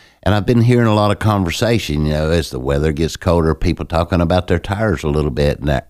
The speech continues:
air pressure. I mean, it's a natural phenomenon. When it gets colder, your air pressure in your tires is going to be lower. So you need to check and, uh, make sure you're properly inflated, because that one,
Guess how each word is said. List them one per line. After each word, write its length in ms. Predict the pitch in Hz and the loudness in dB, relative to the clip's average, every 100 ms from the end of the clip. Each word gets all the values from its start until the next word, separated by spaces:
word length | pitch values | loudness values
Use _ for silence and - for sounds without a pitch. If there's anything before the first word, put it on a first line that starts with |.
| - | 0
air 200 | 101 101 | 0 0
pressure. 520 | - 64 - 55 50 _ - | 0 -2 -2 -8 -12 _ -6
I 80 | 64 | -2
mean, 240 | 69 73 - | -2 -2 -2
it's 220 | 85 - | -2 0
a 80 | 71 | 0
natural 420 | 78 85 - 90 | 2 0 0 -2
phenomenon. 800 | - 87 82 80 78 73 71 71 | 0 2 2 2 2 2 0 0
When 140 | 80 73 | 0 0
it 80 | |
gets 260 | 60 78 - | 0 -4 -4
colder, 600 | - 98 95 92 90 82 - - - _ _ _ | -2 2 4 4 2 0 -4 -20 -20 _ _ _
your 180 | 82 78 - | 0 0 0
air 240 | 87 87 | 0 0
pressure 420 | - 87 85 87 | 0 0 0 0
in 140 | 80 80 | 2 2
your 160 | 76 | 0
tires 580 | 69 76 67 69 69 - - - | 0 0 0 0 -2 -4 -12 -4
is 260 | 80 71 | -2 -2
going 280 | 69 80 76 | 0 2 2
to 120 | 71 71 | 0 0
be 220 | 78 78 | 2 2
lower. 580 | 73 80 73 60 58 58 | 2 2 2 0 -2 -8
So 240 | - 71 | -4 0
you 240 | 71 71 | 2 2
need 240 | 73 78 71 | 2 0 0
to 100 | 80 | -2
check 480 | - 95 82 60 - | 0 0 0 -2 -8
and, 320 | 64 64 65 | -6 -6 -2
uh, 320 | 71 71 60 65 | 0 0 0 -4
make 260 | 73 76 73 | -2 -2 -2
sure 200 | 82 82 | 0 0
you're 200 | 80 73 | 2 0
properly 600 | - 80 78 76 76 76 | 0 0 0 0 0 0
inflated, 580 | 71 - 87 82 65 | 0 0 0 2 0
because 340 | - 82 78 - | -4 -2 -2 0
that 200 | 95 - | -2 0
one, 260 | 92 104 | 2 2